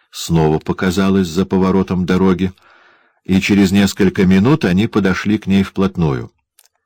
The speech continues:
Древняя церковь, древняя, седая даже здесь, среди этого омертвелого пейзажа.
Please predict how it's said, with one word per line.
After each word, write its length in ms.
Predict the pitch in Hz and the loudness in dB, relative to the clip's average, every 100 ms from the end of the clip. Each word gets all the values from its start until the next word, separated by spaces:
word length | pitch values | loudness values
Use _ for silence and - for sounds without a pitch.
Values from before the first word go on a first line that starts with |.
| _ _ _ | _ _ _
Древняя 640 | - 71 95 95 82 67 65 | -8 0 2 2 0 -4 -8
церковь, 640 | - 69 60 - - - _ _ _ _ _ _ _ - | -6 -6 -6 -12 -20 -20 _ _ _ _ _ _ _ -10
древняя, 760 | 71 80 113 113 107 104 98 | -2 0 2 0 -2 0 0
седая 680 | 95 - 67 65 92 98 90 | -2 -4 -4 -2 -2 0 0
даже 400 | 69 80 80 78 | -2 -4 -2 -4
здесь, 520 | 65 60 78 92 92 | -6 -4 0 0 0
среди 380 | - 76 67 - | -6 -6 -4 -4
этого 600 | - 85 87 85 80 80 | -2 -4 -4 -4 -4 -4
омертвелого 840 | - 78 71 - 69 73 73 69 | -4 -4 -4 -6 -6 -4 -2 -4
пейзажа. 640 | 69 71 65 64 62 - | -6 -8 -8 -8 -10 -12